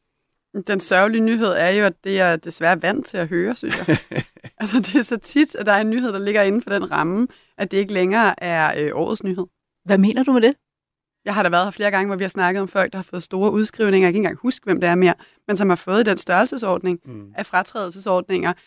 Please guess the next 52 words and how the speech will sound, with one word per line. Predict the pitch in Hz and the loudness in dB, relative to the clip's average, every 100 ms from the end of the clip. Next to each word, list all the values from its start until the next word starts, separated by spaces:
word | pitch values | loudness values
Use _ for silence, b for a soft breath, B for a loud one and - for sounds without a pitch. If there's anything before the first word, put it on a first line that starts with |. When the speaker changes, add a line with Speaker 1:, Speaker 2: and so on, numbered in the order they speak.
| b _ | b _
Speaker 1:
eller | 170 190 247 | -2 0 0
i, | - 190 - | -2 -10 -6
i | 185 | -4
ansættelsesordninger. | - 214 - 208 185 185 - 180 180 - 196 180 | -2 -2 0 -2 -2 -6 -6 -2 -2 0 0 0
Vi | 190 | 2
havde | 190 175 | 4 4
også | 180 | 2
på | - | -2
et | 180 | -10
tidspunkt | 190 - 180 | -10 -4 -4
en | |
topchef, | 170 180 - 202 - | 0 -2 -2 -4 -4
der | |
blev | 185 180 | -6 0
hentet | 185 170 180 | 2 4 4
ind | 202 | 2
og | 180 | 0
fik | - 190 _ _ _ _ _ | -6 -6 _ _ _ _ _
helt | 311 339 170 | 0 0 -2
vildt | 165 | -6
mange | 156 165 | -4 -2
millioner. | 185 185 175 196 - _ _ _ _ _ _ _ _ | 0 0 0 -2 -8 _ _ _ _ _ _ _ _
Det | - | -8
er | |
desværre | 196 - 202 233 | -6 0 2 2
svært | - 233 214 | 0 0 2
at, | 185 175 - _ _ | 0 -4 -6 _ _
jeg | 226 233 | -4 -2
synes, | 220 | -4
det | |
er | 214 | -2
svært | 196 | -2
at | - | -2
forholde | 202 214 175 | -4 -4 -4
sig | |
til. | - 170 | -12 -16
Det | - | -12
er | |
så | 202 | -10
stort | 220 - 233 220 | -6 0 0 0
et | 214 | -6
beløb, | 208 233 233 - | -2 0 0 -2
og | |
der, | 190 180 185 - _ | 0 0 0 -4 _
jeg | 202 214 | -4 -2
føler, | 214 180 | 0 -2
det | 175 | 0
er | 180 | 0
noget, | 175 | 2
der | 190 | 0
sker | - - - - | -2 -4 -6 -6
ofte, | 202 226 - 320 | -8 -8 -8 -10